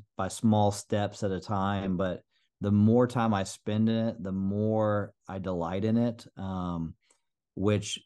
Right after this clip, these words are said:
be-, and I think that's because it's pointing me to Christ, to, to,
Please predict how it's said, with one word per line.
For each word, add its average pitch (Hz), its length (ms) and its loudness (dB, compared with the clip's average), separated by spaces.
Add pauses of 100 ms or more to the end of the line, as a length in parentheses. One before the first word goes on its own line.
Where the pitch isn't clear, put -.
be-, 101 180 -2 (200)
and 101 100 -4
I 98 80 -2
think 110 220 0
that's 104 180 -2
because 101 760 -2
it's 90 140 -8 (200)
pointing 117 440 6
me 98 240 -2
to 98 240 -6
Christ, 87 540 -6
to, 90 120 -6
to, 95 260 -8